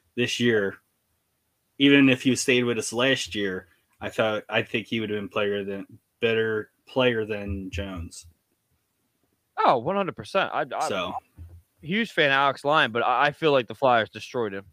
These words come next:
Speaker 2: So.
Speaker 1: Well, yeah. I mean, half these guys probably practice with him in warm-ups and kinda know where he can reach.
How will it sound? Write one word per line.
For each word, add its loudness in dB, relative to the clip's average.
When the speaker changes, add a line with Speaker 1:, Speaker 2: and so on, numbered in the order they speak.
Speaker 2:
So. 0
Speaker 1:
Well, 0
yeah. 2
I -8
mean, -10
half 2
these -2
guys 0
probably -4
practice -6
with -6
him -6
in -8
warm-ups -6
and -8
kinda -8
know -4
where -4
he -6
can -4
reach. -8